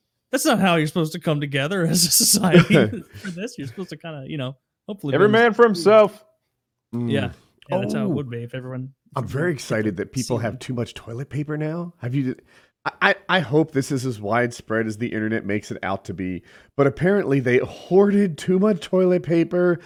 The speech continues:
Speaker 2: and wet wipes and paper towels and a few other things, hand sanitizer. And now that the, sh-, I don't know if they were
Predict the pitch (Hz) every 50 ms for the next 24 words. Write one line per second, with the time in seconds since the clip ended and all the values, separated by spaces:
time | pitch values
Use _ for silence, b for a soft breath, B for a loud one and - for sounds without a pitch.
0 | b b - - 113 113 123 160 165 - - 147 147 156 156 160 156 143 - -
1 | 123 113 110 101 117 - _ _ _ _ _ - 170 170 165 170 160 151 - 143
2 | 139 135 139 147 143 135 135 127 120 - - 151 143 131 127 127 131 120 120 139
3 | 127 117 - 131 120 120 123 120 - - 120 120 117 113 - 120 110 113 113 113
4 | 113 113 b b b b b b - 117 117 123 127 143 170 165 135 110 107 120
5 | 120 - _ - 113 110 - - 92 - - - _ _ _ _ _ _ _ _
6 | _ - - 165 175 165 147 135 - - 113 95 95 90 80 73 -